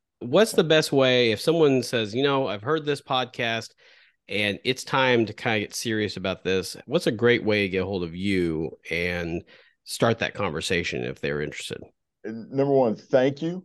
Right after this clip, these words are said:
Speaker 2: Uh, if it's appropriate, they could, uh, they could reach out to me at my email at R Newton at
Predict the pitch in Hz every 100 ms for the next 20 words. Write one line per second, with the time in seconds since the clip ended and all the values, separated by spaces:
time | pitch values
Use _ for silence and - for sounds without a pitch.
0 | - 110 123 123 127 123 - 131 156 131
1 | 160 175 107 120 117 135 120 110 104 113
2 | 120 113 127 131 139 135 113 110 113 123
3 | 117 110 107 - 120 123 131 131 147 139
4 | _ _ - 107 104 - 120 123 131 123
5 | 131 139 143 135 92 104 104 95